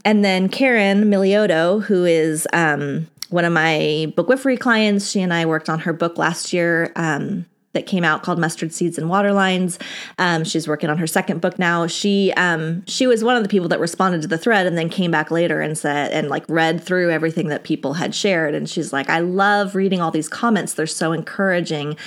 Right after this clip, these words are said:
to anyone with a history of monster encounters." <laughs> I just love that, monster encounters. And then she said, "Hashtag podcast it." So here we are.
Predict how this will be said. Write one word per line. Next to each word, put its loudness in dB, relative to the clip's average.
to -6
anyone 4
with -2
a 0
history -2
of -2
monster -2
encounters." -2
<laughs> -
I 2
just -2
love 4
that, 2
monster 2
encounters. 0
And 2
then 2
she 0
said, 2
"Hashtag 2
podcast 2
it." -6
So 2
here 2
we 2
are. -2